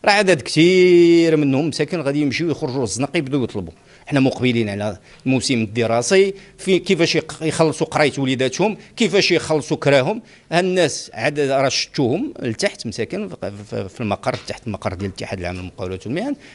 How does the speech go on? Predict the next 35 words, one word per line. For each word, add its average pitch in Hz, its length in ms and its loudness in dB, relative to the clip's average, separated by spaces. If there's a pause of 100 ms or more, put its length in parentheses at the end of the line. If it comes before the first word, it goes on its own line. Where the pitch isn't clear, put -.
(140)
الناس 190 320 0
كيبكيو، 160 360 2
عيالات 156 360 0
مساكن 151 280 -4
كبار 147 260 0
كيبكيو، 135 440 -6 (200)
حيت - 140 -10
غ-، 175 160 -4
كي 208 260 0
غادي 208 180 4
يدخلوا 196 380 2
القوت 202 260 2
اليومي 190 300 4
ديالهم 151 360 4
ل-، 123 40 0 (140)
ل-، 120 180 -4
ل-، 113 400 -8
لعائلتهم. 107 560 -10 (600)
واش 170 220 4
هاد 175 100 6
الحكومه 160 540 6
هادي 135 140 4
كتخرج 147 480 0
بقرار 120 480 2 (540)
جابت 135 320 2
شي، 131 380 -2
شي 143 180 -4
بديل؟ 180 440 0 (680)
عطاتنا 180 360 2
شي 180 160 2
بديل؟ 196 440 0 (300)
مع 466 280 -2
الاسف، 240 440 -4 (340)
كما 117 280 0
قلنا، 110 400 -2